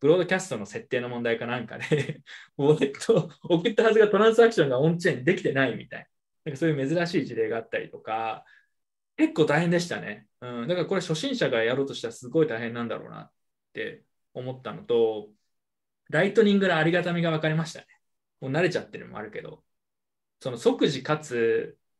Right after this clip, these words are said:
まあ、手数料も低くできるって、まあ、当たり前のことになりつつあるけど、やっぱすごいでかいなっていうのは、いろいろいじいじして思いましたね。はい。まあ、そんな感じです。なんか、オーディナに関して質問ありますか？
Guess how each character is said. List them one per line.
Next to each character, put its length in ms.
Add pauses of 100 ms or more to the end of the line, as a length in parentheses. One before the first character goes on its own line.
ま 100
あ、 20
手 120
数 140
料 120
も 40
低 160
く 120
で 100
き 100
る 200
っ 20
て、 380
ま 160
あ、 40
当 60
た 80
り 80
前 180
の 80
こ 120
と 80
に 80
な 100
り 80
つ 80
つ 60
あ 40
る 100
け 80
ど、 60
や 60
っ 40
ぱ 60
す 120
ご 80
い 20
で 120
か 120
い 60
な 60
っ 100 (100)
て 60
い 40
う 40
の 60
は、 280 (500)
い 60
ろ 120
い 40
ろ 60
い 100
じ 140
い 60
じ 40
し 100
て 60
思 140
い 40
ま 120
し 80
た 80
ね。 160 (360)
は 100
い。 40 (840)
ま 80
あ、 20
そ 100
ん 60
な 80
感 180
じ 60
で 100
す。 260 (560)
な 100
ん 20
か、 100
オ 80
ー 20
デ 60
ィ 40
ナ 40
に 80
関 140
し 40
て 80
質 140
問 100
あ 60
り 60
ま 100
す 100
か？ 160